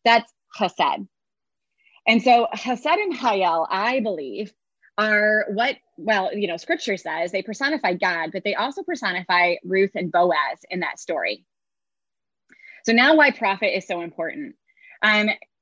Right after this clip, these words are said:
the, in the story of Ruth and Boaz, of course, like, Naomi goes off and she comes back impoverished,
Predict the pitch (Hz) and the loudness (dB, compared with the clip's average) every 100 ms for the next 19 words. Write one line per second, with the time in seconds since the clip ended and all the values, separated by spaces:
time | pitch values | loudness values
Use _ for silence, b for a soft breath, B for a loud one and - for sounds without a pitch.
0 | _ 220 220 254 311 415 302 233 202 196 | _ 2 2 2 2 2 2 2 2 -2
1 | 185 180 180 180 185 202 190 185 180 185 | -2 -2 -2 -2 -4 -2 -2 -2 -2 -2
2 | 240 247 220 202 185 185 190 - 208 220 | 0 0 0 2 2 0 -4 -14 -8 -8
3 | 202 190 185 - - 202 - 190 180 180 | 0 2 2 -4 -6 -6 0 0 2 -2
4 | 180 - | -4 -10